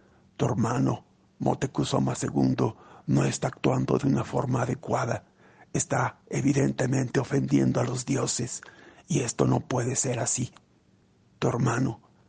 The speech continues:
ha hecho otras cosas que no tienen que ser de esa manera.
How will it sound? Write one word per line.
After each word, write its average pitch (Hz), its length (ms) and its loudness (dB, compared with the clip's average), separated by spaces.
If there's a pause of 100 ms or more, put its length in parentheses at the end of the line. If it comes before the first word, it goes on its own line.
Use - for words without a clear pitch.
(260)
ha - 160 0
hecho 131 260 -2
otras 127 300 -6
cosas 123 400 -6
que 131 140 -2
no 123 160 2
tienen 127 460 -2
que 127 160 -8
ser 120 280 -2
de 131 100 -2
esa - 180 -4
manera. 123 500 -4